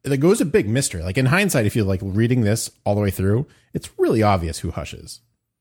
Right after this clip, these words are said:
It's super obvious. Because, like, they, in the beginning, there's, like, I think in, even in the first issue, they show the, like, the character who the big reveal is, it's, spoilers, it's Tommy Elliot, his childhood friend that he never knew he had.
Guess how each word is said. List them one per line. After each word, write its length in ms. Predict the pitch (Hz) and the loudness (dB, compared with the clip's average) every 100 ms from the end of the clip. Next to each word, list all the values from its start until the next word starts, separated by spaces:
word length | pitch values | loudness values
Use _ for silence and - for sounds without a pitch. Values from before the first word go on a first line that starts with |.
| _ | _
It's 140 | 110 - | -8 -4
super 260 | 185 90 | -4 -2
obvious. 460 | 78 - 64 - - _ _ _ _ _ | -6 -8 -14 -16 -20 _ _ _ _ _
Because, 240 | 135 139 | -2 0
like, 180 | 127 113 | -2 -2
they, 240 | 131 127 | -4 -2
in 100 | 139 | 0
the 80 | 135 | 0
beginning, 480 | 120 127 139 131 123 | 2 2 2 2 2
there's, 240 | 117 107 | 2 2
like, 140 | 107 101 | 0 -2
I 40 | |
think 140 | 101 147 | 0 0
in, 140 | 117 - _ _ | -2 -6 _ _
even 240 | 127 147 139 | 0 2 2
in 80 | |
the 60 | 87 | -2
first 540 | - 110 104 - - _ _ _ | -4 -4 -4 -6 -10 _ _ _
issue, 500 | 110 117 85 78 78 - _ _ _ _ - | -6 -4 -6 -6 -8 -14 _ _ _ _ -4
they 120 | 104 | -2
show 320 | - 117 104 | 0 -2 0
the, 160 | 104 104 | -2 -4
like, 160 | 98 - | -6 -6
the 80 | |
character 520 | 92 98 90 - 87 87 | -8 -6 -6 -4 -4 -2
who 260 | 87 85 - | -2 -4 -8
the 120 | 87 | -12
big 220 | 92 95 | -6 -4
reveal 360 | 90 85 87 80 | -4 -4 -4 -4
is, 220 | 76 - | -6 -8
it's, 360 | 92 - - - - | -8 -8 -10 -12 -12
spoilers, 420 | - 85 80 85 | -6 -4 -4 -6
it's 80 | 95 | -8
Tommy 240 | - 87 | -4 -4
Elliot, 320 | 80 80 90 - | -4 -6 -8 -6
his 120 | 110 | -6
childhood 340 | - 90 90 85 | -2 -2 -2 -4
friend 220 | 85 80 | -8 -8
that 60 | |
he 80 | 80 | -8
never 180 | 82 80 | -8 -8
knew 100 | 80 | -8
he 60 | 80 | -8
had. 320 | 87 85 | -8 -10